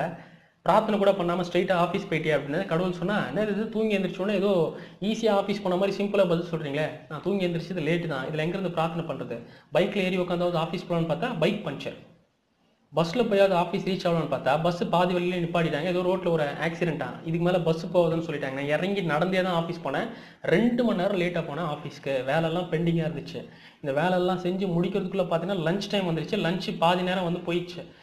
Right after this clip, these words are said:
சரி, போய் சாப்பிடலாம்னு வந்து பார்க்கும்போது தான் manager என்னை கூப்பிட்டு ரொம்ப மொக்க போட்டுட்டு இருந்தாரு. "இது ஏன் பண்ணல, அது ஏன் பண்ணல, இது எப்படி பண்ணீங்க?" அப்படின்னு சொல்லி பல கேள்விகள் வந்து கேட்டு முடிச்சாரு.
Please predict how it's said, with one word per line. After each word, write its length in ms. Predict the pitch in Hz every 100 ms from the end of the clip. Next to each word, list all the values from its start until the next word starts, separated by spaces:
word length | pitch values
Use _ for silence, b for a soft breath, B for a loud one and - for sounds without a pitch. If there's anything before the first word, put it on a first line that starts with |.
| B B 196
சரி, 140 | 220
போய் 140 | 202
சாப்பிடலாம்னு 460 | 202 185 214 220 214
வந்து 100 | 196
பார்க்கும்போது 280 | 185 180 180
தான் 120 | 226
manager 320 | 180 196 202
என்னை 140 | 180 165
கூப்பிட்டு 280 | 175 208 180 190 202 -
ரொம்ப 400 | 143 139 214 262
மொக்க 220 | 233 190 196
போட்டுட்டு 240 | 185 165
இருந்தாரு. 280 | 160 143 135
"இது 140 | 165
ஏன் 220 | 180 180
பண்ணல, 140 | 175 175
அது 200 | 165 165
ஏன் 180 | 170 170
பண்ணல, 120 | 156
இது 160 | 151
எப்படி 180 | 156 175
பண்ணீங்க?" 280 | 170 170 165
அப்படின்னு 140 | 160
சொல்லி 200 | 156 185
பல 220 | - 160 175
கேள்விகள் 320 | 180 185 175
வந்து 160 | 170
கேட்டு 240 | 165 160 160
முடிச்சாரு. 440 | 151 165 160 131